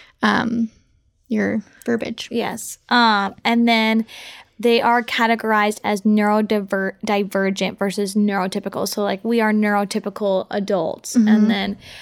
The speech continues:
Speaker 2: um, there's neurodivergent, which also, um, people, it comes, like, people with A D H D, um, dyslexia. Um,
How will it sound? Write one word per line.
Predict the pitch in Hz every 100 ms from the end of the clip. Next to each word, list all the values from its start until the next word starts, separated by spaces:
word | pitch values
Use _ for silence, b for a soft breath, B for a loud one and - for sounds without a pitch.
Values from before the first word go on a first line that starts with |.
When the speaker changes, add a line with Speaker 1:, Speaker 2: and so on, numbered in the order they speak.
| B -
Speaker 2:
um, | 208 196 202
there's | 208 208
neurodivergent, | 208 202 202 202 196 202 196 202 208
which | 202 -
also, | - 202 202 208 202
um, | 208 202 202 214 _
people, | 226 214 208 202 208 -
it | - 220 -
comes, | 220 202
like, | 208 202
people | 208 208
with | 196 202
A | 214
D | 214
H | 196 - -
D, | 240 240 233 233 226 B B B -
um, | 208 196 196
dyslexia. | 208 190 220 214 - 226 220 214 208 208 208 214 B B B -
Um, | 202 202 196 196 196